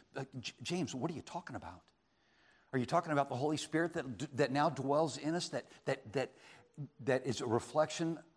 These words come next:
of what we read in the, in the commandments, that God is a jealous God? And he longs for us? Or is it a reflection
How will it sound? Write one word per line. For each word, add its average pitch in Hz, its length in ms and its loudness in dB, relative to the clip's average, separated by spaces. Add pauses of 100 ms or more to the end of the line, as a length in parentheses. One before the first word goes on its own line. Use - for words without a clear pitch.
(100)
of 104 120 -2
what 135 160 4
we 135 140 2
read 139 320 2
in 131 160 -4
the, 104 120 -8
in 120 100 -4
the 113 80 -4
commandments, 143 540 -2
that 104 180 -8
God 139 280 0
is 143 140 -4
a 135 60 -4
jealous 113 480 -4
God? 160 320 -8 (1600)
And 135 140 0
he 131 180 -2
longs 147 680 0
for 165 280 -6
us? - 440 -8 (1040)
Or 147 180 6
is 139 100 0
it 143 80 2
a 131 40 2
reflection 127 680 0